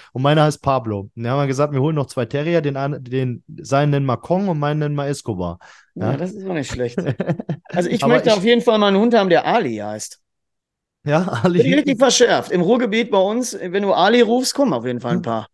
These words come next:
Speaker 1: Okay.
Speaker 2: Also das
Speaker 1: Ja.
Speaker 2: ist schon ziemlich geil. Das hat hier immer Charme gehabt. Also ich will auf jeden Fall mal irgendeinen Ali nennen.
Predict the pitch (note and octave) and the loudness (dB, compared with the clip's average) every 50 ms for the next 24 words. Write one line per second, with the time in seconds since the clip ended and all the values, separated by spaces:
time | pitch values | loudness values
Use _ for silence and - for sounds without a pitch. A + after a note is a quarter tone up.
0 | _ - C3+ B2+ G#2+ C3 C#3+ B2+ - B2+ - D#3+ F3+ G3+ F#3+ A3+ A#3+ B3+ C4+ G3+ | _ -14 -12 -8 -8 -8 -8 -8 -8 -4 -2 0 0 2 4 4 4 4 2 2
1 | B3 B3 A3 G3 G3 C4 B3+ A#3+ A3 - - G3+ G3+ F#3+ F#3+ G#3+ A3 F#3+ F3 D#3+ | 2 2 2 0 0 2 2 2 2 2 2 4 4 4 4 4 2 0 0 2
2 | F#3 E3+ D#3+ F3 F3 E3 E3+ F3 E3 D#3 - D#3 D3 D3 C#3+ C3 A#2 A2+ A2+ - | 0 0 0 0 0 0 0 0 0 0 -2 -2 -2 -2 -4 -4 -6 -6 -6 -6
3 | - C3+ C#3 C#3 D#3 D#3+ - G3 G3+ G3 F#3 D#3 F#3 G3 G3 - G3 F3+ F3 E3+ | -6 -6 -6 -6 -8 -6 -4 -2 -2 -2 0 0 0 0 0 0 0 2 2 2
4 | E3 E3 F#3 G3 F#3 D#3+ D3 D#3 D#3+ D#3 C3 C#3 D3 D3 C3 B2 A#2 A#2 A2 A2 | 2 2 2 2 2 0 0 0 -2 -2 -4 -4 -4 -4 -4 -6 -8 -10 -10 -12
5 | - | -14